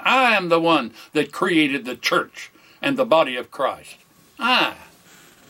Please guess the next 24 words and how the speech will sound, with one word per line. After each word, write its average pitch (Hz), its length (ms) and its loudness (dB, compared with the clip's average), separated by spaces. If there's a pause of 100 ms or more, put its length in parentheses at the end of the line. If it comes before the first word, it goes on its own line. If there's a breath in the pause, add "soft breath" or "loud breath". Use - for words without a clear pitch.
(640)
Sounds 220 400 -4
egotistical, 196 760 0
doesn't 160 240 4
it? 160 100 -2
But 180 140 4
it 233 160 -4
is 190 240 2
a 160 140 2
truth - 600 0
that 185 200 0
you 220 100 4
can't 226 360 0
go 214 140 2
without. 220 460 2
It's 180 240 -2
in 202 280 -2
this 190 180 0
book. 247 400 2
It 214 160 -4
was 170 180 0
given 208 360 0
by 180 140 4
Jesus 185 520 -2
Christ, 208 380 2